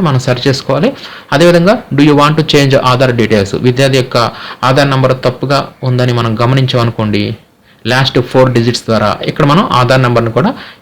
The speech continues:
ఇప్పుడు మనం అప్‌డేట్, అప్‌డేట్ చేసుకోవచ్చు. అదేవిధంగా name as per ఆధార్, ఆధార్లో ఎలాగైతే ఉందో అలాగే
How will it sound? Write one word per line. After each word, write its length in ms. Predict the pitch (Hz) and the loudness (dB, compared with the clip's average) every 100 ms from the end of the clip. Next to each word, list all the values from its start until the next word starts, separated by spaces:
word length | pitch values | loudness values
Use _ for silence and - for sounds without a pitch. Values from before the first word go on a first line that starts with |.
| 127 | -8
ఇప్పుడు 160 | 127 131 | -2 0
మనం 100 | 120 110 | 2 2
అప్‌డేట్, 260 | 113 135 - - | 2 -2 -4 -8
అప్‌డేట్ 220 | 117 139 135 | -2 -2 -2
చేసుకోవచ్చు. 420 | 127 - 123 247 285 139 | -4 -4 -2 -2 -2 -2
అదేవిధంగా 380 | 143 147 156 277 - - _ - 127 | 2 2 2 0 -4 -20 _ -8 0
name 160 | 151 208 139 | 0 2 0
as 100 | 127 - | 0 0
per 100 | 120 | 2
ఆధార్, 300 | 113 113 107 - - - - - - 131 | 2 4 2 0 -6 -20 -20 -20 -4 0
ఆధార్లో 320 | 143 151 156 131 | 2 4 4 4
ఎలాగైతే 360 | 131 127 120 120 | 2 2 0 0
ఉందో 160 | 120 190 202 135 | 2 0 0 -4
అలాగే 280 | 123 127 131 | 0 2 2